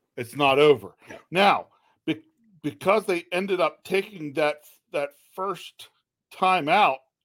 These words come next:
Speaker 1: at thirty seconds left, right? Because of that, when they didn't convert the fourth and three, game over.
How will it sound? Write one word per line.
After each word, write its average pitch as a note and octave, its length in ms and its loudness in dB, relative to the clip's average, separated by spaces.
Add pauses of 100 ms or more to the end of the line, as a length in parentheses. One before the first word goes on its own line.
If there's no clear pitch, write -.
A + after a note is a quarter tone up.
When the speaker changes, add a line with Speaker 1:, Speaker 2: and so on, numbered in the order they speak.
(140)
Speaker 1:
at B2+ 160 -8
thirty E3 300 -6
seconds F3+ 440 -6
left, G#2+ 440 -14 (200)
right? A#2+ 260 -8 (1160)
Because G3+ 480 -2
of A#2 200 -8
that, F3 480 4 (2000)
when D3 140 0
they D3+ 140 -2
didn't D3 380 -4
convert D#3+ 540 -6
the - 80 -8
fourth C3 340 -4
and A2+ 160 -14
three, A2+ 380 -12 (3750)
game C3 200 -6
over. D#3+ 240 0